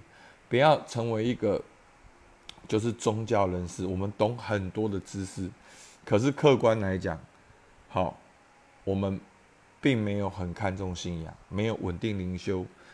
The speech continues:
也没有很看重彼此相爱的关系，也没有很看重儿子的灵在职场上来彰显神的荣耀，我们也没有把神的国、神的义当成我们一生的目标。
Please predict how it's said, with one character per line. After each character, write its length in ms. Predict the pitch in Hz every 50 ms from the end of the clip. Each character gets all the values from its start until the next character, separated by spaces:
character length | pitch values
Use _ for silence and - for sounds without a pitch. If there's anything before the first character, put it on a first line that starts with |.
| - -
也 140 | - 92 92
没 140 | 92 101 120
有 100 | 123 117
很 160 | 101 92 87
看 220 | 85 - 107 104 107
重 160 | 110 104 95
彼 160 | - 98 95
此 140 | 95 - 90
相 200 | - - 101 95
爱 100 | 95 92
的 120 | 87 85 85
关 240 | - 92 90 90
系， 320 | 85 - - 87 82 82 - - - - - - - -
也 140 | - 98 107
没 120 | 120 156
有 100 | 175 147
很 120 | 110 101 95
看 240 | - 135 135 123 120
重 160 | 120 127 120 -
儿 120 | 101 107 107
子 180 | - 110 104
的 40 | 101
灵 220 | 90 92 90 90 90
在 140 | 113 110 104
职 240 | - - - 101
场 220 | 101 104 95 90 85
上 200 | 95 107 95 85 -
来 140 | 95 92 92
彰 240 | - 104 98 107 101
显 140 | 98 90 82
神 180 | - - 87
的 80 | 87 87
荣 260 | 90 87 85 85 87
耀， 220 | 92 92 90 85 - - - - - - -
我 120 | - 104
们 160 | 104 113 120 113
也 140 | 117 113
没 240 | 110 110 113 135 170
有 120 | 185 165 -
把 220 | - - 95 87
神 360 | 85 - - - 101 110 123
的 100 | 123 123
国、 280 | - - 98 101 104 101
神 200 | - - 107 107
的 80 | 107 95
义 220 | 95 139 123 95 -
当 220 | - 113 113 123 120
成 160 | - 107 101
我 60 | 98
们 140 | 92 85 - -
一 100 | 123 123
生 320 | - - - 107 104 107
的 100 | 107 101
目 220 | 95 104 104 98 87
标。 340 | - 95 92 87 87 98